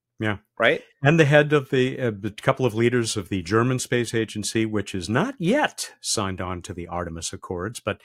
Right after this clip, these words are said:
Speaker 1: might be sometime soon, the leader of the Italian Space Agency, the, uh, head of human and robotic,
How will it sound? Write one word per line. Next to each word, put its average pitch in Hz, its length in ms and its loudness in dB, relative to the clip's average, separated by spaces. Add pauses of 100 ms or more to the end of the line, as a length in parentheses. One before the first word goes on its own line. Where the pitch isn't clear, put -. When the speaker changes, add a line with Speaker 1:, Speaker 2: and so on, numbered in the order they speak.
(380)
Speaker 1:
might 160 280 -2
be 120 220 -2
sometime 95 480 -8
soon, 131 320 0 (320)
the 107 80 -2
leader 107 320 2
of 139 60 0
the 175 100 2
Italian 185 420 0
Space - 340 -4
Agency, 82 640 -8
the, 90 300 -8
uh, 92 180 -6
head 123 320 -2
of 120 220 -2
human 135 320 0
and 131 140 -2
robotic, 127 420 2